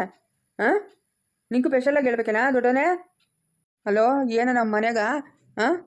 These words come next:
ಒಂಚೂರು ತೊಂದ್ರೆ ಆದ್ರೂ ಅದು ಬಂದು ನಾನು ಕೇಳ್ಬೇಕು ಅನ್ನೋದು ಜ್ಞಾನ ಇಲ್ಲ ನಿಂಕ? ಜ್ಞಾನ ಇಲ್ಲ ನಿಂಕ? ಮಾತಕ್ಕೆ ಮುಂಚೆ ಹೆಂಗಸ್ರು ಗೂಟ ಹಾಕೊಂಡು ಬೀದಾಗ ನಿಂತ್ಕೊಂತೀಯ? ಮಾನ ಮರ್ಯಾದೆ ಆಯ್ತಾ ನಿಂಕ?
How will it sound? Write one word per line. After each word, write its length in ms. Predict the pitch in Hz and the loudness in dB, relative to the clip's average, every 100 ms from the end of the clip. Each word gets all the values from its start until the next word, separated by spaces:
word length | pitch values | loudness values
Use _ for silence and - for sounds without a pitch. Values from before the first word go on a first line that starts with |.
| _ _ | _ _
ಒಂಚೂರು 240 | 208 208 254 | -4 -2 -2
ತೊಂದ್ರೆ 240 | 240 233 254 | 0 2 0
ಆದ್ರೂ 180 | 240 240 285 | 2 2 2
ಅದು 120 | 226 | 0
ಬಂದು 140 | 226 240 247 | 0 0 0
ನಾನು 100 | 226 | 0
ಕೇಳ್ಬೇಕು 260 | 233 254 262 | 0 0 0
ಅನ್ನೋದು 200 | 247 202 | -2 -2
ಜ್ಞಾನ 160 | 208 240 247 | -2 0 0
ಇಲ್ಲ 80 | 220 | 0
ನಿಂಕ? 160 | 202 208 339 - _ _ _ _ 208 | 0 0 -2 -8 _ _ _ _ -4
ಜ್ಞಾನ 180 | 233 294 | 0 2
ಇಲ್ಲ 200 | 277 240 226 | 2 2 0
ನಿಂಕ? 140 | 220 262 359 - _ _ _ _ _ - | 0 -2 -2 -8 _ _ _ _ _ -2
ಮಾತಕ್ಕೆ 380 | 226 277 277 269 | 2 2 2 2
ಮುಂಚೆ 140 | 285 | 4
ಹೆಂಗಸ್ರು 260 | 269 262 269 | 2 2 0
ಗೂಟ 100 | 277 269 | 0 0
ಹಾಕೊಂಡು 200 | 269 240 | -2 -2
ಬೀದಾಗ 180 | 269 285 | 0 2
ನಿಂತ್ಕೊಂತೀಯ? 340 | 269 262 240 269 381 - _ _ _ _ | 0 0 0 -2 -2 -10 _ _ _ _
ಮಾನ 160 | 220 285 349 | -2 2 2
ಮರ್ಯಾದೆ 260 | 240 208 208 | 2 2 2
ಆಯ್ತಾ 160 | 302 269 | 2 0
ನಿಂಕ? 160 | 214 | 0